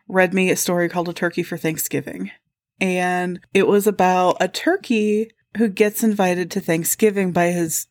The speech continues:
woodland friends. I think maybe it was a moose.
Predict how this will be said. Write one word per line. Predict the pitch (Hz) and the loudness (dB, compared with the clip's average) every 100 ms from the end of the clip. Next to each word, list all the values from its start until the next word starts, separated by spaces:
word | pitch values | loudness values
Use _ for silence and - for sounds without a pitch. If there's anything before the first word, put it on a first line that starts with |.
| - | -12
woodland | 165 190 180 175 165 | -2 0 2 -2 -2
friends. | - 160 160 165 | 0 2 2 2
I | 170 | 0
think | 185 175 170 | -2 -4 -2
maybe | 170 165 170 | -2 0 -2
it | 156 | -2
was | 147 | -6
a | 147 | -8
moose. | 147 151 165 175 208 269 381 427 381 - - - - - - | -10 -10 -10 -4 0 0 0 -2 -4 -6 -8 -8 -10 -12 -14